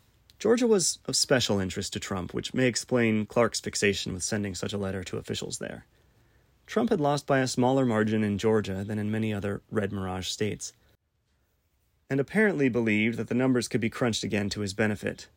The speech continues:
On January second, the president made a call to the Republican Georgia Secretary of State,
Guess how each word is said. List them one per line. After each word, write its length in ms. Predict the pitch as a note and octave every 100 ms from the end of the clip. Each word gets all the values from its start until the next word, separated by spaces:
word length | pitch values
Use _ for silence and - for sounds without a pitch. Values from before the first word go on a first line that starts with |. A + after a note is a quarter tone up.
| _ _ _ _ _ _ _
On 120 | A2
January 420 | A#2+ D3+ C3+ B2
second, 600 | A2 - C#3+ F#2 G2 A#2 - _ _
the 80 | -
president 360 | A#2+ A2+ A#2
made 120 | G#2 G#2+
a 60 |
call 260 | - A2+ G#2+
to 100 | G#2
the 80 | G#2+
Republican 680 | G2 A#2+ A2+ G#2+ G#2+ G#2 - _
Georgia 340 | A#2+ A#2 A2+ A#2
Secretary 540 | - A#2 - - G#2
of 100 | G2
State, 320 | - D3 C#3